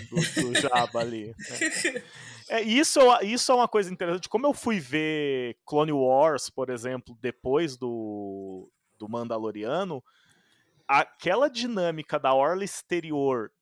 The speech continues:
Speaker 1: depois da queda do Império é sensacional.
Speaker 2: Hum.
Speaker 1: Porque o que a gente tinha de orla exterior era, na época do fim da República,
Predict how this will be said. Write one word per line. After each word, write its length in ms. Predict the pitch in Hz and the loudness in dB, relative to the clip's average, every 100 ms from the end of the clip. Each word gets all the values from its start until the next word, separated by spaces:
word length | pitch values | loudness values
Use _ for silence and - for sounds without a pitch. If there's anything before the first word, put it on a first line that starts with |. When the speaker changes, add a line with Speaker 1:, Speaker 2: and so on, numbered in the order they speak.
| - | 0
Speaker 1:
depois 580 | 160 - 151 170 233 202 | 0 0 -2 0 -2 -2
da 140 | 185 | -2
queda 320 | - 165 156 | 0 -4 -4
do 80 | 147 | -6
Império 440 | 147 - 143 175 | -10 -2 0 0
é 20 | 226 | -4
sensacional. 1000 | - 302 - 311 - 359 320 175 165 320 | -8 -10 -4 -4 -2 -4 -4 -2 -2 -4
Speaker 2:
Hum. 280 | 262 311 285 | -6 -2 -2
Speaker 1:
Porque 240 | 285 202 | 0 0
o 100 | 202 | 0
que 220 | - 277 | -2 4
a 80 | 294 | 4
gente 300 | 240 233 196 | 4 -4 -6
tinha 260 | - 185 175 | -6 -6 -4
de 100 | 160 | 2
orla 300 | 151 151 147 | 2 2 -2
exterior 720 | - - 131 123 147 220 262 - | -10 -8 -8 -4 0 0 0 -4
era, 540 | 180 170 147 120 101 _ _ _ _ _ _ _ | 0 2 2 2 -4 _ _ _ _ _ _ _
na 160 | 143 160 | 2 2
época 240 | 156 190 | 4 -2
do 200 | 170 156 | -2 -8
fim 280 | - - 170 | -6 -8 0
da 100 | 165 | 0
República, 840 | 147 - 147 139 151 233 - 320 | 0 -4 -10 -10 -6 -6 -4 -6